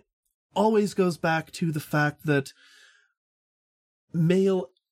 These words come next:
heirs and male next of kin were always preferred in the line of inheritance. Basically, if, if you were a woman and you owned property and then you got married, poof,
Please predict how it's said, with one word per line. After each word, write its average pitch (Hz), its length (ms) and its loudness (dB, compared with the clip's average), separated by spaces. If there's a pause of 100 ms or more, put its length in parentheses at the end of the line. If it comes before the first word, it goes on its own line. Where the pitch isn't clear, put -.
(100)
heirs 190 680 0
and 156 200 -4
male 170 220 0
next 156 280 -4
of 160 140 -6
kin 147 380 0
were 143 160 0
always 175 520 0
preferred 127 1080 -2 (340)
in 143 120 2
the 143 100 2
line 139 260 2
of 127 80 -4
inheritance. 110 920 -6 (500)
Basically, 285 540 0
if, 196 220 0
if 180 200 -2
you 220 140 2
were 240 200 0
a 180 100 2
woman 135 540 -4 (680)
and 156 160 2
you 180 220 0
owned 196 380 0
property 190 680 -2 (500)
and 170 140 2
then 165 180 0
you 151 100 2
got 147 280 -2
married, 202 460 -2 (1120)
poof, - 380 0